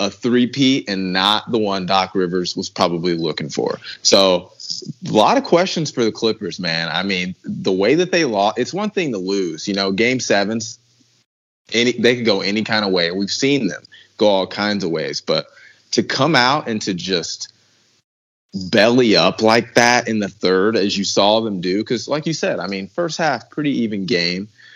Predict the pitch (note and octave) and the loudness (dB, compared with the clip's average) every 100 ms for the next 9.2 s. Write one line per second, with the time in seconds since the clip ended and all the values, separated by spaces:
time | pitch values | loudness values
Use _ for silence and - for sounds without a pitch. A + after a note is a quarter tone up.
0 | - A2 G#2+ G#2 A2+ A2 - A2+ A#2 A#2 | -4 0 2 2 -2 -6 0 4 4 2
1 | A2+ A2 G#2+ A2+ - A2 F#2 F2 F#2+ G#2 | -2 0 0 0 0 0 0 0 -2 -8
2 | - _ _ _ _ G#2 G2+ G2+ G2+ A2 | -12 _ _ _ _ 0 0 0 0 0
3 | A#2+ - - A#2+ A2 - - C#3 D3 C#3+ | 0 0 2 2 0 -4 -4 2 2 2
4 | C#3 B2 A#2 G2+ F#2 F#2+ F2+ G2+ G#2 G#2 | -2 -2 0 2 2 0 -4 -6 -6 -4
5 | G2+ G#2+ A#2 G#2+ G#2+ G2+ G2 F2 G2+ G2+ | -2 0 -2 0 0 0 -2 -4 -2 -2
6 | F#2 F2+ F2+ F2 F#2 F#2 G2 F2+ - F2+ | -2 0 -2 -2 -6 -2 -2 -2 -4 -2
7 | F2+ F2 F2 F2+ F#2+ F2+ F#2 G2+ F2+ F2 | -2 0 -2 -2 -2 -2 -2 -4 -2 -2
8 | F#2 F#2 F#2+ F#2+ G2 E2 E2 G2 - F2+ | -2 -2 -2 0 2 4 2 2 2 4
9 | F2 | 2